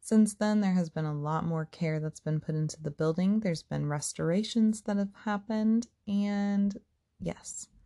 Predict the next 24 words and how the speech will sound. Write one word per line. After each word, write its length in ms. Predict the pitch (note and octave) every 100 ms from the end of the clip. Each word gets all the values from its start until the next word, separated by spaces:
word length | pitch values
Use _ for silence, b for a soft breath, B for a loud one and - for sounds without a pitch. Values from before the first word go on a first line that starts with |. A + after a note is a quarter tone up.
| _ _ _ _ -
there's 260 | G3+ G3+ G3
still 360 | - E3+ E3
been 340 | D#3+ D3 D3 D3+
some 280 | - D3+
spooky 520 | D3 - D#3 D3 - D3
reports 680 | D3 - - C#3 - -
to 280 | - - D3+
be 220 | - C#3+
made. 440 | C3+ C3+ C3 - - b b b b
So 140 | -
if 120 | A3+ A3
you 120 | C4+
happen 260 | C#4+ C#4 A#3+
to 60 |
find 280 | A3 F#3 F3+
yourself 360 | F#3+ - D3+ D3+
in 160 | E3 D#3
Grant 380 | D3 D#3+ - -
County, 520 | - D#3 D3+ C#3+ -
Indiana, 680 | D#3+ D3+ C#3+ D3+ F3 C#3+ C#3+ - b b _
please, 500 | - B3+ D4+ D#3+ -
by 280 | - F3+ F#3+
all 180 | G3+ C4
means, 600 | G3+ F#3+ D3 C3+ -